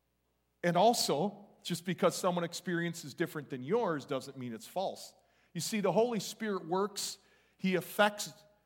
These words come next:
us in different ways. And we want to test. We want to discern together as a body of Christ so we can build each other up in the faith.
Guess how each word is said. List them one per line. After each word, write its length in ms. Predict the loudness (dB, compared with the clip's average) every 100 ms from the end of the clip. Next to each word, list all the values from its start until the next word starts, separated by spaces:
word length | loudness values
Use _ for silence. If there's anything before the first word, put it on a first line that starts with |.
| _ _ 0
us 240 | 2 2
in 80 | -2
different 400 | 0 0 0 -2
ways. 560 | -2 -2 -4 -8 -10 -14 _ _ _ _ _ _ _ _ _ _ _ _ _ _ _ _ -4
And 100 | 0
we 60 |
want 240 | 2 0 0
to 80 |
test. 320 | -2 -2 -4 -18 _ _ _ _ _ _ _ -10
We 100 | -4
want 220 | -2 -2
to 20 |
discern 580 | -4 -6 -4 -2 -4 -6 -14 _ _ _ _ _ _ _ _ _ _ _
together 460 | -4 4 4 2 -6 -12 -20 _ _ _ _ -14
as 160 | -8
a 40 | -2
body 280 | 0 2 0
of 120 | -6
Christ 360 | 0 0 0
so 80 | -4
we 120 | -4
can 140 | -2 -2
build 340 | 2 2 0
each 160 | -2 -2
other 280 | -2 -2 -2
up 160 | -4
in 60 | -8
the 80 | -12
faith. 500 | -12 -14 -14 -20